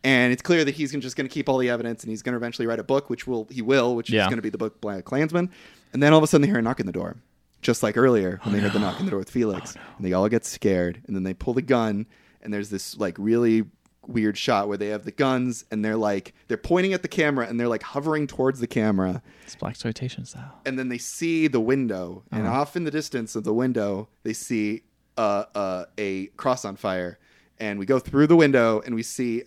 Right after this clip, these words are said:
Speaker 1: the cross on fire, and we see a group of people dressed up in K K K regalia,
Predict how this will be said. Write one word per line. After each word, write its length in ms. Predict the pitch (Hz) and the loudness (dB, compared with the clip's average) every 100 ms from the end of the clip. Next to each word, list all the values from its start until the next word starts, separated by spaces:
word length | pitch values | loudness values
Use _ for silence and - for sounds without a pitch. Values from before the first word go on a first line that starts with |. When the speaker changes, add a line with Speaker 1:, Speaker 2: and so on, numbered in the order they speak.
| - | -10
Speaker 1:
the 60 | - | 0
cross 280 | 170 160 | 2 4
on 80 | 120 | 0
fire, 240 | 127 110 110 | -2 -4 -4
and 160 | 110 | -6
we 60 | 110 | -8
see 200 | - 113 | -6 -6
a 40 | |
group 440 | 95 120 135 143 - 135 | -4 2 2 2 -2 -6
of 160 | 120 | -4
people 360 | - 135 127 117 | -6 -6 -4 -2
dressed 260 | 117 113 | -2 -4
up 100 | 120 | -6
in 60 | 117 | -6
K 180 | 120 113 | -8 -6
K 200 | 117 107 | -6 -4
K 340 | 139 117 107 | 0 2 2
regalia, 680 | - 107 104 101 98 98 | 0 0 2 2 0 -2